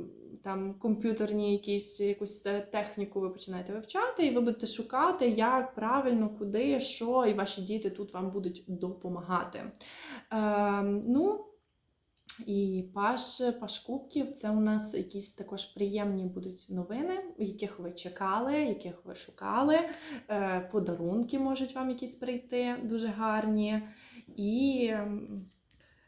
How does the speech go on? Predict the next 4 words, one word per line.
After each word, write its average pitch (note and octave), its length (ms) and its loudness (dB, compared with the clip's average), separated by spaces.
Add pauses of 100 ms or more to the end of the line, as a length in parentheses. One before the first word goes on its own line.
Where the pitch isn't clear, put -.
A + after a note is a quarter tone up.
емоції. G#3 580 2 (280)
Це A3 400 -2
завжди F#3 440 -8
емоції. G3+ 540 -4